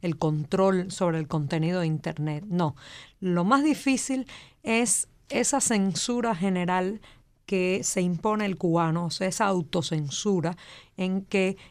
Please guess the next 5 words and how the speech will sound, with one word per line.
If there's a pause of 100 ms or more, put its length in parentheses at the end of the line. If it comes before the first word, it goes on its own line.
internet
no
se (100)
percibe
todavía,